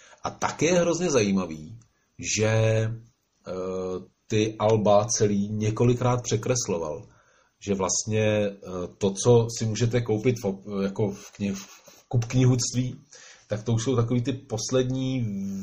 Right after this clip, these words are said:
vyňuňaný verze těch příběhů. A naštěstí oni to tam píšou, já jsem, když jsem to čet, kolikrát vlastně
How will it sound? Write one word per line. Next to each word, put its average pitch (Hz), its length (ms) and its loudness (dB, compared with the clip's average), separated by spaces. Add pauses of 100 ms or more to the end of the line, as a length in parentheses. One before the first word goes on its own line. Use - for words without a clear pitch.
(120)
vyňuňaný 123 600 2
verze 104 600 2 (460)
těch 113 180 -8
příběhů. 98 600 -4 (1300)
A 107 100 -2
naštěstí 127 460 -2
oni 123 140 0
to 127 100 0
tam 131 200 -2
píšou, 117 340 0
já 110 120 4
jsem, 120 240 0
když 107 160 -4
jsem 123 140 0
to 127 100 2
čet, 117 260 2
kolikrát 113 480 2
vlastně 113 460 0